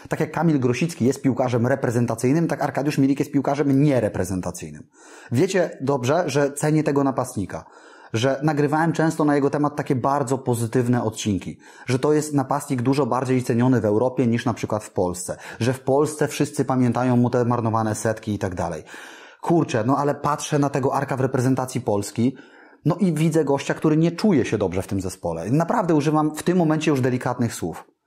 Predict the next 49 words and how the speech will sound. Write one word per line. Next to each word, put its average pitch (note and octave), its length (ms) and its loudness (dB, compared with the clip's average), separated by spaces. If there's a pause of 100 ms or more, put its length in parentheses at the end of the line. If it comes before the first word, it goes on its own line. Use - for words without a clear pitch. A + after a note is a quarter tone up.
Jestem C#3 280 2
zrezygnowany, D3+ 720 2
ale C#3 160 2
używam C3+ 280 2
tutaj C3+ 200 0
naprawdę B2+ 320 0
delikatnych A2 480 -2
słów. G2 140 -4 (260)
Ten D3+ 140 0
piłkarz D#3+ 260 -2
po C#3+ 100 -2
prostu C3 240 -2
do A#2+ 100 2
tego A#2 200 0
zespołu A2 340 -2
nie G#2+ 120 0
pasuje. F2+ 440 -6 (300)
Ja D3 120 2
nie F#3+ 220 2
wiem, D3 200 0
o B2+ 80 0
co B2 140 -2
chodzi, G2+ 300 -2
że A2 200 0 (180)
wchodzi E3+ 300 0
na D3+ 120 4
boisko C3+ 360 0
Karol B2+ 240 -2
Świderski A2 600 -2
i E3+ 40 -4
też A3+ 280 -2
nie D3 140 2
będę C#3 260 0
tutaj C3 280 0
piał C3+ 280 0
z A#2 60 0
zachwytu B2 360 -2
nad A#2 140 0
Świderskim A#2+ 420 -2
po, A#2 120 0
po - 160 -4
meczu A#2 220 0
z - 20 -2
Wyspami A#2 360 -2
Owczymi, A2+ 360 0 (260)
bo A#2+ 140 2
nie C#3+ 120 2
ma D#3 120 2
powodu. C#3 520 0